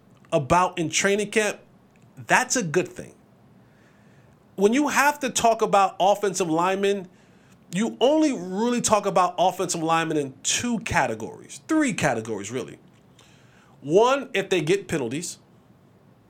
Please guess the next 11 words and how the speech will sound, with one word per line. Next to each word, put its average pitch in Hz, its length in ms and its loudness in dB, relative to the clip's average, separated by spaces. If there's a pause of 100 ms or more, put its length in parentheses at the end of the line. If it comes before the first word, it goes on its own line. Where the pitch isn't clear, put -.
(140)
their 139 100 0
name 135 220 0
gets 165 140 -2
brought 156 200 2
up. 98 220 -6 (1040)
Two, 311 600 2
if 185 180 0
they 208 120 2
have 190 220 2
a 147 160 -2 (100)
killer 233 540 0